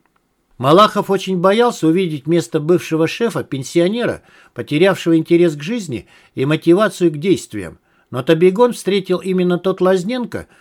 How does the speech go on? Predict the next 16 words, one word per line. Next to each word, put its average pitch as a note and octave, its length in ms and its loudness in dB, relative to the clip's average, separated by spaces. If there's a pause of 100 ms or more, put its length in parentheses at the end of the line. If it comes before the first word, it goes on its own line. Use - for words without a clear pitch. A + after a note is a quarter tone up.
(120)
которого F#3 420 2
они F#3+ 160 0
помнили, D#3+ 560 -4
строгий G3 420 -4
и D#3+ 140 -4
подтянутый. G#2+ 840 -8 (420)
Только F3+ 260 2
в F3+ 80 2
уголках F#3 420 2
глаз A3 280 0
появились D#3 500 2
злые E3 280 4
морщины. C#3 640 -6 (500)
"Вы - 160 0
нас D#3+ 200 4
ждали?" — G3+ 520 -4